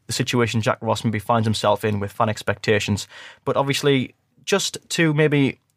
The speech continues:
give a synopsis of, first of all, Alan Durbin's time at Sunderland, 'cause there'll be a lot of listeners in Roker Report who perhaps won't remember Durbin. I mean, give me, for example, my first game was, um, two thousand and three.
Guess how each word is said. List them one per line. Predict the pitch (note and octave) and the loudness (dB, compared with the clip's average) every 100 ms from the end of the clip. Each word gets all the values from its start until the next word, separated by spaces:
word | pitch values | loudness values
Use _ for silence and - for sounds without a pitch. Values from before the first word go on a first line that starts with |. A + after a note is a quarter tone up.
| - - _ - | -20 -20 _ -6
give | D#3 | -2
a | C#3 | -2
synopsis | C#3 C3 - A#2+ A2 - | -2 -2 -2 -6 -6 0
of, | A#2+ A2 G#2+ - _ - | 2 2 0 -12 _ -2
first | C#3+ - | -2 0
of | B2 | 0
all, | A#2 A#2 | 0 2
Alan | B2 A#2 A2+ | 2 2 2
Durbin's | A#2+ A2 A2 - | 2 2 -2 -2
time | A#2+ A2+ | 0 0
at | G#2 | 0
Sunderland, | - A#2 G#2+ G2+ - - - | 0 2 2 0 -6 -16 -4
'cause | B2+ A2+ | -2 0
there'll | C3+ C#3+ | 0 2
be | E3 | 2
a | |
lot | D3+ A#2 | 2 2
of | A2+ | 0
listeners | A2+ A2+ A2 | 0 0 0
in | G#2+ | 2
Roker | G#2+ F#2+ | 2 2
Report | G2+ - G2+ | -2 0 -2
who | - | -2
perhaps | - A2 - | -4 -4 -2
won't | A2+ G#2 | -2 0
remember | A2 G#2+ | 0 2
Durbin. | G#2 G2 G#2 | 2 2 2
I | G#2 | 2
mean, | G#2+ G#2 - _ _ _ _ | 2 0 -4 _ _ _ _
give | - A2+ | -2 2
me, | A2 | 2
for | - | 0
example, | A2 G#2+ G#2+ G#2+ | -2 0 0 0
my | G#2+ | 0
first | G#2 A2 G#2 - | 0 -2 -2 0
game | A2 G#2 G#2 | 2 4 2
was, | G#2 - | 2 2
um, | G#2 G2+ | 0 0
two | F#2+ - | -4 -4
thousand | G#2+ F#2+ G#2+ | 0 0 0
and | G2+ | 0
three. | A2 G2 | 0 0